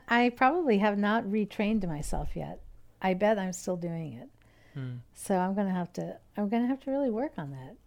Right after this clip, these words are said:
Speaker 1: 'cause, you know, it doesn't work. Okay, let's see. What else do we know about reading? So if you, if, um, let's talk, uh, here's something about reading that I know you're interested in.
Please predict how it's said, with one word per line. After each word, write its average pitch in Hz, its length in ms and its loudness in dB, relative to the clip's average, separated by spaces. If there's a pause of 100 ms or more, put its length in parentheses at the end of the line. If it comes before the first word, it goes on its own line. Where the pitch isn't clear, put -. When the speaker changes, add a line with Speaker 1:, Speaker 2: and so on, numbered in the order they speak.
Speaker 1:
'cause, 160 360 -12
you 175 60 -6
know, 185 120 -6
it 202 120 -12
doesn't 190 200 -6
work. 208 200 -4 (140)
Okay, 247 340 6
let's 226 280 2
see. 165 140 0
What 247 220 2
else 254 200 2
do 196 100 -2
we 185 60 0
know 165 260 -4 (580)
about 196 300 0
reading? 170 320 -2 (320)
So 254 480 6 (100)
if 254 260 6
you, 240 300 0 (180)
if, 247 240 2 (320)
um, 208 400 -2
let's 254 220 -2
talk, - 280 -2 (180)
uh, 240 100 2 (220)
here's 392 380 2
something 226 320 0
about 180 260 -2
reading 175 500 -2
that 208 280 -2
I 202 160 0
know 214 280 2
you're 190 200 -4
interested 170 480 -12
in. - 160 -18